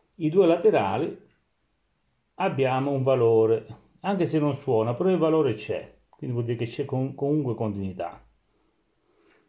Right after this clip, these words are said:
Quello interno invece addirittura sentiamo il bip. Quello che è certo è che quella interna funziona e quella esterna, vedete,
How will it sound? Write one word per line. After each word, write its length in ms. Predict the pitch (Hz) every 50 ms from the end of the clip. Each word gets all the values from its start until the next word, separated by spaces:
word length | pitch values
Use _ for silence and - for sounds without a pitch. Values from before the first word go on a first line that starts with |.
| _ -
Quello 260 | - 226 233 208 185
interno 440 | 170 160 120 131 117 117 156 - 175
invece 320 | 190 160 143 139 135 175
addirittura 580 | 175 160 185 180 175 - 120 131 135 127 - -
sentiamo 400 | - - 139 123 120 117 117 117
il 60 | 110
bip. 420 | 107 110 107 104 - - - 120 - - - - _ _ _ _ _ _ _ _ _ _ _ _ _ _ _ _ _ _ _ _ _ _ _ _ _ _ _ _ _ _ _ _ _ _ _ _ _
Quello 180 | - 160 165 175
che 80 | 190
è 40 | 190
certo 300 | 190 - 196 180 151 -
è 40 | 143
che 80 | 135 143
quella 160 | 143 160 156
interna 800 | 165 175 165 190 220 233 240 233 220 214 214 220 220 214 - - - - - _ _ _ _ _ _ _ _ _ _ _ _ _ _ _ _
funziona 680 | _ _ - 131 113 - - 95 87 82 87 110 131 -
e 80 | -
quella 220 | 180 185 233 226 208
esterna, 640 | - - - - 101 101 101 101 131 156 165 -
vedete, 560 | 147 131 101 92 90 90 - - 92 90 -